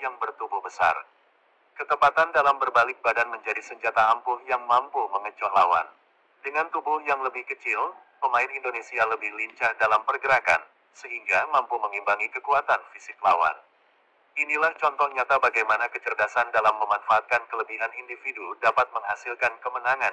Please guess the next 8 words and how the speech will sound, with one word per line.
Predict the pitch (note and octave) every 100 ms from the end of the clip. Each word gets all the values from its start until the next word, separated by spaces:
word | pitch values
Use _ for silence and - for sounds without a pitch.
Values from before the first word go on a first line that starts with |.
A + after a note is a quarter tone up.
| F#2+
yang | F#2+ F#2
gemilang. | F#2 F2+ D#2+ D2+ - _ _ _ _ _ _ _ _
Namun, | C3+ D3 D3 D#3+ F3+ - _ _
prestasi | C#3+ D3 - C#3 - C#3+
ini | D3 D#3
juga | G3+ B2 B2
menjadi | A2 G#2+ A2
momentum | G#2+ G#2+ A2 A2+